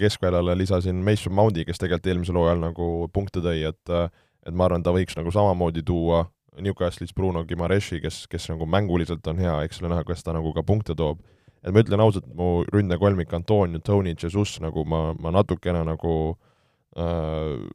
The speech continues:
tunnen muret selle üle, samas nagu Tony lõi, aga ma usuks, et Jesus hakkab lööma ja no tegelikult, kui Antonio on terve ja mängib, et siis ta on ka nagu löönud, aga seal see nagu väike küsimärk on. Et, äh, noh, ütleme ju ründajatest, noh, see Mitrovic on niisugune selles suhtes väikene küsimärk,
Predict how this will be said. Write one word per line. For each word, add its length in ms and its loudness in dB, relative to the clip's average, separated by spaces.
tunnen 320 4
muret 320 8
selle 160 0
üle, 160 0
samas 240 0
nagu 240 -4
Tony 300 4
lõi, 180 4
aga 160 -2
ma 80 0
usuks, 320 0
et 160 -8
Jesus 320 2
hakkab 240 -4
lööma 380 2
ja 240 -2
no 80 -4
tegelikult, 240 -2
kui 80 0
Antonio 400 0
on 80 -8
terve 300 2
ja 100 -2
mängib, 320 -2
et 80 -10
siis 160 -10
ta 80 -2
on 80 -4
ka 160 2
nagu 240 -4
löönud, 400 0
aga 160 -4
seal 160 0
see 80 -4
nagu 160 -4
väike 240 -2
küsimärk 540 -8
on. 80 -6
Et, 160 -6
äh, 380 -4
noh, 160 -4
ütleme 240 -4
ju 160 -2
ründajatest, 720 -2
noh, 140 -8
see 100 -2
Mitrovic 400 0
on 80 -6
niisugune 400 -4
selles 300 -2
suhtes 400 -6
väikene 320 -2
küsimärk, 480 4